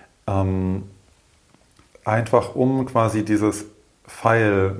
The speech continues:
dann in die Business-Domäne rüberschieben zu können und zu sagen, hey, ähm, ihr könnt selbst eure ganzen Label anpassen, wir machen quasi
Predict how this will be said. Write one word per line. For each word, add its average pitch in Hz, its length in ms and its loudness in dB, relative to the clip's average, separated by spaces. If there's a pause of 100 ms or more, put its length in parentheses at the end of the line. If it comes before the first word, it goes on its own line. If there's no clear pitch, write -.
dann 101 420 -2
in 107 680 -4
die 104 100 -6
Business-Domäne 110 920 2
rüberschieben 110 500 0
zu 110 140 -4
können 107 240 -2
und 101 100 -6
zu 101 100 -8
sagen, 98 300 0
hey, 113 200 -4 (480)
ähm, 107 160 -6
ihr 117 100 -4
könnt - 240 -4
selbst 110 300 2
eure 104 220 -2
ganzen 104 300 -4
Label 98 240 0
anpassen, 120 520 0
wir 104 120 0
machen 104 340 -4
quasi 98 440 -4